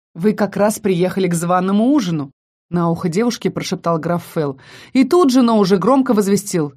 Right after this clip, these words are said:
«Мой сын Шарт и его будущая супруга, леди Хэдди». Всё остальное было словно во сне. Хэдди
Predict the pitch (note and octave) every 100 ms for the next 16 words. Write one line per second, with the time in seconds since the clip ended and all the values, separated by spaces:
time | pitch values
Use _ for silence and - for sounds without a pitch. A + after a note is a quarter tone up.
0 | _ _ - _ B3+ G4 G4+ - D#4+ C4
1 | - B3 D#4 - D#4+ C4+ B3+ D4+ D4+ F4+
2 | F4+ - E4+ D4+ B3+ B3+ A#3+ C4+ - A#3
3 | G3 F3+ F3+ _ _ _ _ _ _ _
4 | - G#3+ G3 - G3 G3+ B3 G#3+ F3 F3
5 | - F#3 E3+ E3+ E3+ - D#3+ - _ _
6 | _ _ _ - G3+ A#3+ G3+ D3+